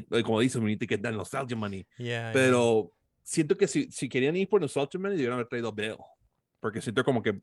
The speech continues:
Speaker 1: más gente est-, está en nostalgia que por él, porque es, ¿cómo te explico? Los que están ahorita en nostalgia por,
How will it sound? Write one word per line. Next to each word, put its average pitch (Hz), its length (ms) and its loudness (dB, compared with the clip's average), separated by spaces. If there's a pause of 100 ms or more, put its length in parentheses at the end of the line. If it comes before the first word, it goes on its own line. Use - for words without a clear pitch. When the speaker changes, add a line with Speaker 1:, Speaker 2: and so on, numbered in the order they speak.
(120)
Speaker 1:
más 110 680 -4 (440)
gente 127 280 -4
est-, - 140 -8 (100)
está 113 240 0
en 113 60 -2
nostalgia 120 380 -2
que 120 100 -2
por 95 200 -6
él, 175 220 -4 (500)
porque 107 260 -6
es, - 180 -8 (240)
¿cómo 113 120 -8
te 117 80 0
explico? 98 360 -6 (220)
Los 143 140 4
que 151 80 -4
están 185 160 0
ahorita 208 200 4
en 214 60 6
nostalgia 151 400 2
por, 117 320 -2